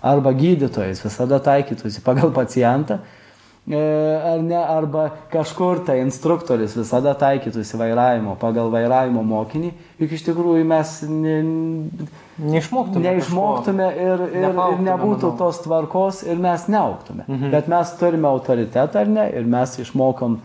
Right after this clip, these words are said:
Speaker 1: labai daug iš savo tėvų, iš savo auklėtojų ir taip toliau, juk jie išmintingai mus, duok Dieve, vedė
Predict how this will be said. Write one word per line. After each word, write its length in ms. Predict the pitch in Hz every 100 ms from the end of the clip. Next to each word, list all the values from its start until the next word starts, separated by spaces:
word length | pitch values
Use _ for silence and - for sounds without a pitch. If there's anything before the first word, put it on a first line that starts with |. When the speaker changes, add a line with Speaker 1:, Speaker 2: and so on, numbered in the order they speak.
| -
Speaker 1:
labai 380 | 131 131 143 143
daug 340 | 127 120 113 87
iš 100 | -
savo 300 | 107 95 92
tėvų, 380 | 104 107 190 220 - -
iš 140 | 117
savo 280 | - 127 107
auklėtojų 680 | 107 170 180 165 160 147 131 - -
ir 140 | 113 113
taip 240 | 135 127
toliau, 380 | 117 123 143 143 -
juk 420 | - 139 156 160 - - -
jie 320 | 135 147 160
išmintingai 840 | 147 - 120 117 120 208 202 131 110
mus, 260 | 110 104
duok 240 | 113 113 117
Dieve, 320 | 117 113 101
vedė 420 | 98 98 123 160